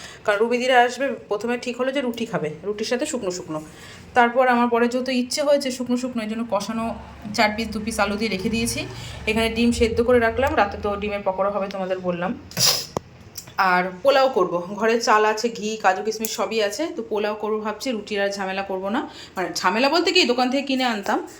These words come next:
আর এখন হচ্ছে আদা রসুন পেঁয়াজটা পকোড়ার জন্য ছাড়িয়ে রাখবো যতটা এ-, এগোনো যায়। তো শুধু আমার কাজ বাকি এখন রান্নাঘরটা মুছবো আর হচ্ছে ডাইনিং রুমটা মুছবো। তার নাহলে সমস্ত ফার্নিচার,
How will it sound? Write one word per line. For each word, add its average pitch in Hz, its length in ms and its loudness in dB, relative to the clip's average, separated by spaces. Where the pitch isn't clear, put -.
আর 190 80 4
এখন 190 200 2
হচ্ছে 233 240 0
আদা 196 180 4
রসুন 214 280 -2
পেঁয়াজটা 214 360 -2
পকোড়ার 202 340 -4
জন্য 214 180 -4
ছাড়িয়ে 190 340 -4
রাখবো 165 280 -2
যতটা 185 340 -4
এ-, 208 200 2
এগোনো 220 320 0
যায়। 175 260 0
তো 226 60 -6
শুধু 247 240 0
আমার 277 240 6
কাজ 233 220 6
বাকি 254 240 0
এখন 269 300 2
রান্নাঘরটা 226 600 2
মুছবো 262 460 2
আর 190 160 0
হচ্ছে 208 260 -2
ডাইনিং 196 340 0
রুমটা 190 200 -2
মুছবো। 175 380 -4
তার 185 140 0
নাহলে 220 180 -2
সমস্ত 240 720 -2
ফার্নিচার, 214 640 0